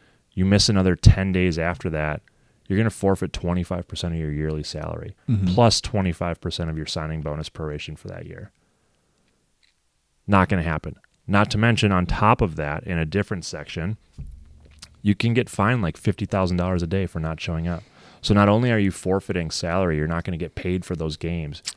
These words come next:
Speaker 1: You're
Speaker 2: You
Speaker 1: now
Speaker 2: have to
Speaker 1: also
Speaker 2: pay.
Speaker 1: getting fined.
Speaker 2: Wow.
Speaker 1: We'll never see another holdout in the N F L ever again.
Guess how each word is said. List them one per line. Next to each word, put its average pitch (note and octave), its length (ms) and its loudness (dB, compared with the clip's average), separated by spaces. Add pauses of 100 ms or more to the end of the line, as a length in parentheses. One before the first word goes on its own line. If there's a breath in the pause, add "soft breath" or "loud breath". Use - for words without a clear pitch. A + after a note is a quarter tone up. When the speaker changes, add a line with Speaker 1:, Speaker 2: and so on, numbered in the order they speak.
Speaker 1:
You're F#2 140 2
Speaker 2:
You F#2+ 60 6
Speaker 1:
now F#2+ 80 8
Speaker 2:
have F#2 100 4
to G2 100 4
Speaker 1:
also F#2+ 240 6
Speaker 2:
pay. E2 80 2
Speaker 1:
getting E2 240 2
fined. D#2 640 -8 (120)
Speaker 2:
Wow. D#2+ 440 0 (1160 soft breath)
Speaker 1:
We'll F#2+ 120 4
never G2 260 6
see - 160 -2
another E2+ 200 0
holdout D2 400 -6 (140)
in F2+ 140 -6
the E2+ 80 -2
N D#2+ 100 -4
F - 100 -10
L D2+ 160 -6
ever D2+ 240 -4
again. - 300 -12